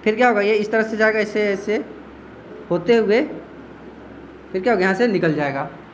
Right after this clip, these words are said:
तो आपको ये बताना है कि ये जो आ-, ये जो frequency वाला जो line आया है, signal आया है,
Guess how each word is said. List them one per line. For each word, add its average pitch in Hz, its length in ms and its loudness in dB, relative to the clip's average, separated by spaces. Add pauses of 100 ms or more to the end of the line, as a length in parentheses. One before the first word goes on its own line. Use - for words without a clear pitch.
(1900)
तो 220 60 4
आपको 208 240 4
ये 247 80 2
बताना 233 400 4
है 220 240 4 (1700)
कि - 340 0 (720)
ये 196 160 6
जो 247 100 6
आ-, 208 240 2
ये 208 200 4
जो 233 200 4 (220)
frequency 208 400 4
वाला 233 160 6
जो 214 100 2
line 214 260 4
आया 196 200 2
है, 196 320 2 (360)
signal 196 380 4
आया 170 160 4
है, 185 260 0